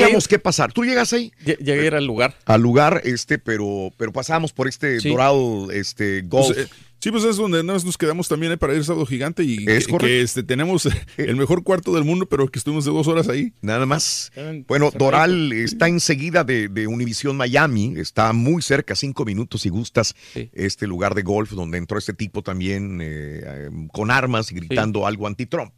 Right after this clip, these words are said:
Speaker 1: ¿verdad?
Speaker 2: Correcto. Y eso que hay seguridad a la entrada del lugar. Digo, yo, yo me
Speaker 1: ¿Tú
Speaker 2: consta
Speaker 1: fuiste?
Speaker 2: porque yo entré. <laughs>
Speaker 1: Claro.
Speaker 4: Y son bien estrictos ahí.
Speaker 1: O sea, lugares con seguri-, no puedes ir al mall,
Speaker 4: Ujú.
Speaker 1: hay balacera.
Speaker 4: Sí, sí.
Speaker 1: Vas a, a un lugar de golf o pasas por la calle,
Speaker 2: Un
Speaker 1: hay
Speaker 2: hotel,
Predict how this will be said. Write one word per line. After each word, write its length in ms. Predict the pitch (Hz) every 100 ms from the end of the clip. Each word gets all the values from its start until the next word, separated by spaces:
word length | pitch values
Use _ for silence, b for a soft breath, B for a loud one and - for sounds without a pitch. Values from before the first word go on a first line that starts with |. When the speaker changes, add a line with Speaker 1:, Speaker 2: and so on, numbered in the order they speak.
| -
Speaker 1:
¿verdad? 200 | 107 123
Speaker 2:
Correcto. 300 | 113 - -
Y 80 | 160
eso 160 | 196 202
que 60 |
hay 80 | 208
seguridad 400 | 202 175 156 202
a 40 |
la 80 | 180
entrada 260 | 156 156 208
del 100 | 165
lugar. 220 | 156 196 b -
Digo, 240 | 170 190
yo, 160 | 202 165
yo 200 | 156 170
me 120 | 190 180
Speaker 1:
¿Tú 100 | 208
Speaker 2:
consta 140 | 143
Speaker 1:
fuiste? 140 | 156
Speaker 2:
porque 160 | 160 151
yo 100 | 165
entré. 240 | 160 180 - -
<laughs> 140 | -
Speaker 1:
Claro. 320 | 101 113 170
Speaker 4:
Y 60 | 175
son 180 | 208 220
bien 160 | 240
estrictos 420 | 202 208 214 208
ahí. 120 | 147 175
Speaker 1:
O 40 |
sea, 180 | 143 139
lugares 420 | 143 147 180 175
con 160 | 170 143
seguri-, 260 | 139 135
no 120 | 156 170
puedes 200 | 185 175
ir 60 | 185
al 100 | 170
mall, 320 | 180 220 - _ _ _ _ _
Speaker 4:
Ujú. 100 | 131 127
Speaker 1:
hay 100 | 160
balacera. 440 | 156 117 131 113 _ _ _
Speaker 4:
Sí, 200 | 123 -
sí. 160 | _ 127
Speaker 1:
Vas 260 | 147 175 196
a, 260 | 180 165 131
a 200 | 135 135
un 220 | 160 175
lugar 260 | 151 151
de 80 | 156
golf 380 | 131 160 190 143
o 60 | 147
pasas 220 | 151 -
por 80 | 147
la 60 | -
calle, 140 | 170
Speaker 2:
Un 40 |
Speaker 1:
hay 60 |
Speaker 2:
hotel, 20 | 143